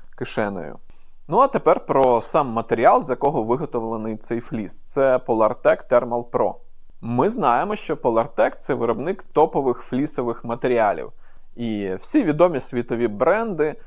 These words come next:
роблять свої найкращі моделі флісів саме з Polartec.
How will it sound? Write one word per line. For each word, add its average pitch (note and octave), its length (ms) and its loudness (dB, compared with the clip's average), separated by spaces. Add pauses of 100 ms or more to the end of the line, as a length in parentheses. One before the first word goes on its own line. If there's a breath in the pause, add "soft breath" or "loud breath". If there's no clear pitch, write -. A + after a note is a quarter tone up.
(100)
роблять D3 500 4
свої C#3 380 0
найкращі B2 840 2 (200)
моделі A#2 500 2
флісів A3+ 540 -8 (300 soft breath)
саме F3+ 360 2
з - 120 -10
Polartec. A#2+ 600 0